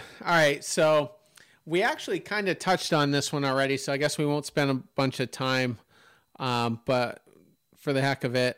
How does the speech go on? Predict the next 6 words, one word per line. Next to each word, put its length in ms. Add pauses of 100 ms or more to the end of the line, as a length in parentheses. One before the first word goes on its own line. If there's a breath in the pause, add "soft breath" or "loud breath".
uh, 240 (120)
Jackie 760
Bradley 880
will 220
start 560
in 340